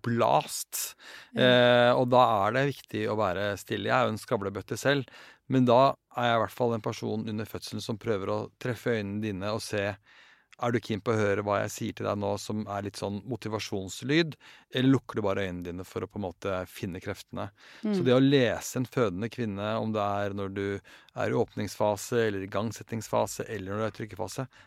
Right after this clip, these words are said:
Speaker 1: er megaviktig.
Speaker 2: Men hun snakket ikke til meg. Hun snakket bare med de andre, sånn
Speaker 1: Ja.
Speaker 2: bla, bla, bla.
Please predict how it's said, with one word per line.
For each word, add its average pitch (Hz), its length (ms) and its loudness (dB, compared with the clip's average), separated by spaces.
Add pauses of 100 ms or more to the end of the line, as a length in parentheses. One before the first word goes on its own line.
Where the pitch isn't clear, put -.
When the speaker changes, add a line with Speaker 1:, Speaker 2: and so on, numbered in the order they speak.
(180)
Speaker 1:
er 104 80 -4
megaviktig. 90 800 -6 (260)
Speaker 2:
Men 262 140 10
hun 240 180 8
snakket 214 400 2
ikke 160 160 2
til 190 80 6
meg. 185 320 6
Hun 226 160 2
snakket 285 240 2
bare 180 160 10
med 160 160 8
de 180 80 8
andre, 170 460 6
sånn 180 160 6
Speaker 1:
Ja. 160 80 2
Speaker 2:
bla, 220 100 8
bla, 226 180 2
bla. 196 180 10